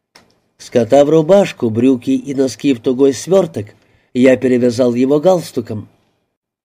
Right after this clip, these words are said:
Надев пиджак и шляпу, забрал костыль, три ведёрка, свёрток с мокрой одеждой и двинулся вдоль озера сквозь густые заросли.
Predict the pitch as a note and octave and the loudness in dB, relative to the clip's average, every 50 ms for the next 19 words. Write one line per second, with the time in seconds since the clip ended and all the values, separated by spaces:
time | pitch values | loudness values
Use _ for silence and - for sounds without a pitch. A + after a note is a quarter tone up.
0 | _ - A#2 A#2+ A#2+ A#2+ A2 A#2 C#3 D#3 D3+ C3+ - D#3 D3 C#3 B2+ D3 D#3+ D#3 | _ -6 -4 -2 -2 -2 0 2 2 2 2 0 -2 -4 -4 -4 -2 0 0 0
1 | D3 E3 D#3 C3 - - G3 G3+ G3 G3 - B2+ B2 A2+ G#2 - - A#2 A2 C3 | 0 -2 -6 -4 -2 2 2 2 2 2 0 -4 -4 -4 -4 -8 -10 -2 -2 0
2 | B2+ A#2 C3 C#3 C#3 C3 - D3+ D3 - - - F#3+ G3 F3+ D#3+ - - C3+ B2+ | 0 2 2 0 0 0 -2 -4 -4 -4 -2 0 0 0 0 -2 -6 -4 -2 -2
3 | B2+ A#2+ C3+ C3 C3 F3 F#3+ F3+ D#3+ - A#2+ G#2 G2+ - _ _ _ _ _ _ | 0 0 0 0 2 2 2 0 0 -4 -8 -10 -10 -12 _ _ _ _ _ _
4 | _ - - A#2+ A#2 B2+ C3 C3 B2+ - C3+ A#2+ - - - C#3 C#3 C#3 - - | _ -12 -6 0 2 4 4 2 0 -4 -6 -6 -8 -12 -6 -2 -2 -2 -2 0
5 | C#3 C#3+ D3+ C#3+ - D3+ D#3+ D3+ D3 F#3+ G3 F3 C3 - A2+ F#2+ F#2 - _ _ | 0 0 0 0 0 -4 -4 0 0 0 0 0 -2 -4 -6 -8 -8 -12 _ _
6 | _ _ _ _ _ - C#3+ B2 A2+ A2 A#2+ A2+ A#2 A2+ A2+ A2 - B2+ A2+ A2+ | _ _ _ _ _ -4 -2 -2 0 -2 0 0 0 -2 -4 -4 -4 -4 -4 0
7 | B2 B2 B2+ A#2+ A#2+ A#2+ B2 A#2+ A2 C3 B2 C3 B2+ - - - C3+ C3 B2 B2 | 0 -2 -2 -2 -4 -4 -4 -4 -2 -2 -2 -2 -2 -4 -6 -4 -4 -4 -2 -4
8 | D3 C#3 A2+ - - A#2+ A#2+ B2+ B2+ C3 E3 F3+ E3+ D#3 C3+ - - - F#2+ E2 | -6 -6 -6 -6 -4 -4 -4 -4 -4 -2 -2 0 0 -2 -4 -6 -12 -14 -16 -18